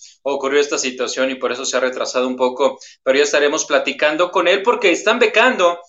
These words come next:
están becando a diferentes jugadores, diferentes atletas, y la pregunta, pues, eh, bueno, no es una, son muchas las preguntas que existen en torno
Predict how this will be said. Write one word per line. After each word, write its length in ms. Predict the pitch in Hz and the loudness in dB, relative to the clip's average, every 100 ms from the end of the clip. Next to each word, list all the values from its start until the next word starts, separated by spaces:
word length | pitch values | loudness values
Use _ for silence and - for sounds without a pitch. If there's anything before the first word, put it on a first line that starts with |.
| _ _ _ | _ _ _
están 320 | 135 - 170 | -10 0 2
becando 640 | 185 165 175 185 185 170 143 | 2 2 2 2 2 0 2
a 360 | 139 139 135 | 2 4 2
diferentes 560 | 127 135 135 147 - - | 0 -2 0 0 -2 -6
jugadores, 540 | 143 131 131 160 165 | 2 2 4 2 0
diferentes 500 | 139 139 135 143 156 | -2 -2 -2 -2 -4
atletas, 920 | 151 151 151 156 156 160 - - _ _ | -4 -2 -4 0 2 2 -2 -12 _ _
y 80 | 135 | 0
la 180 | 135 131 | 0 2
pregunta, 540 | 139 143 160 165 185 | 0 0 -2 -2 -2
pues, 260 | 180 - - | -2 -4 -4
eh, 140 | - | -6
bueno, 220 | 156 156 135 | -4 0 0
no 140 | 156 | 0
es 240 | 156 - | 0 -4
una, 320 | 160 175 139 117 | -4 -4 -4 -4
son 180 | 143 143 | -6 -6
muchas 280 | 165 156 | -6 -2
las 100 | 131 - | -2 -2
preguntas 480 | 123 135 143 147 | -4 -4 -4 -6
que 100 | - | -6
existen 360 | - - - 143 | -10 -8 -2 -2
en 140 | 123 | 0
torno 400 | 143 147 147 151 | 2 2 4 2